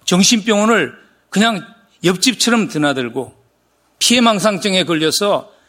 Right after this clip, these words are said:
자기가 자기를 사랑하는 사람들을 다 버리고 유럽으로 피신해서 살기도 하고, 그러다가 마침내 갈 곳이 없어서 돌아와요. 돌아오는데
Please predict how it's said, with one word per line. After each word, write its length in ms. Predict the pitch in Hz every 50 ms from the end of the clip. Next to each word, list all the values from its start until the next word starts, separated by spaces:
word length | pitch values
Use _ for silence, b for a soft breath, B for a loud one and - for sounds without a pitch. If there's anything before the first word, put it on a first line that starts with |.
| b b b -
자기가 500 | - - 202 202 214 226 233 226 220 226
자기를 540 | - - 190 196 220 220 240 240 226 208 214
사랑하는 560 | - - - 202 220 233 233 233 226 233 208
사람들을 420 | 170 202 208 208 202 220 214 214
다 280 | - - - - 247 214
버리고 540 | 185 196 190 175 185 226 220 165 - b b b b b b b _ _ -
유럽으로 560 | 160 180 202 220 214 180 202 202 202 175 -
피신해서 500 | - - - - 220 226 202 175 - 202
살기도 460 | - - 165 147 139 139 135 139 135
하고, 400 | 113 117 120 110 - 117 110 _ _ _ _ _ _ _ _ _ _ _ _ _ _ _ _ _ _ _ _ _ _ -
그러다가 300 | 156 131 165 156 160 147
마침내 640 | 139 131 131 - - 165 151 139 151 160 143 127 -
갈 220 | - 143 139 - -
곳이 240 | 165 151 - -
없어서 440 | 156 131 - - 131 - - 147 -
돌아와요. 640 | - - 143 135 147 147 131 120 113 117 117 110 - _ _ _ _ _ _ _ _ _ _ _ _ _ _ _ _ _ _ _ _ _ _ _ _ -
돌아오는데 880 | - 151 147 156 160 156 151 147 143 139 143 135 147 170 185 196 - _